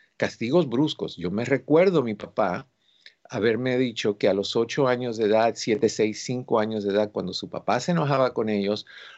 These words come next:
los hacían arrodillarse en chores, o sea, que tuvieran la, las rodillas destapadas,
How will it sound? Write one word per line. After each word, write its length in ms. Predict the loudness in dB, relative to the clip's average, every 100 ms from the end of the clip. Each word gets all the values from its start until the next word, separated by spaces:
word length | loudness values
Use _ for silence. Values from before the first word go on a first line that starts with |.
| _
los 400 | 0 4 4 0
hacían 560 | -6 -4 2 2 2 -2
arrodillarse 1120 | -8 -2 0 0 2 4 4 2 0 0 0 _
en 200 | -6 -4
chores, 680 | -2 2 4 2 -2 -10 -14 _ -20
o 80 |
sea, 120 | -12 -10
que 100 | -6
tuvieran 340 | -4 -2 2
la, 160 | 2 0
las 260 | -4 -4
rodillas 400 | -4 -4 -2 -2
destapadas, 640 | -6 -4 -2 2 0 -2